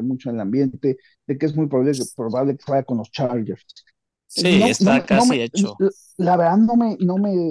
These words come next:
Speaker 1: disgustaría, ¿eh? O sea, Chargers es un equipo que bien, con un buen coach,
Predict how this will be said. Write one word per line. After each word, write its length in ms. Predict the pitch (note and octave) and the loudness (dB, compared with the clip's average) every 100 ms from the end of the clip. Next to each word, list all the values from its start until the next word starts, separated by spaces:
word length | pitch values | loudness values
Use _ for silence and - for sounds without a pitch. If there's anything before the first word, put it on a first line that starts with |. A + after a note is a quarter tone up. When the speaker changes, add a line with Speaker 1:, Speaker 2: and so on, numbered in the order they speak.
| C#3 | -4
Speaker 1:
disgustaría, 760 | C#3 C#3+ C3+ C#3+ - D3 A3 E3+ | -6 -6 -6 -8 -4 0 0 0
¿eh? 200 | C#3 G#3 | -2 -6
O 60 | C3+ | -10
sea, 180 | - C#3+ | -10 -10
Chargers 480 | F3+ G#3 A#3 A3 | -4 -4 0 -2
es 140 | A3 G3 | -2 -6
un 100 | A3 | -6
equipo 400 | F#3 G#3 G#3 G#3 | -6 -8 -6 -4
que 80 | D#3+ | -2
bien, 320 | E3 G3 G#3 | -2 -2 -2
con 200 | F#3 F3+ | -2 -2
un 120 | G3 | 0
buen 200 | G#3 G3 | -2 -4
coach, 460 | - F#3 G3+ G#3 | -2 -2 0 -4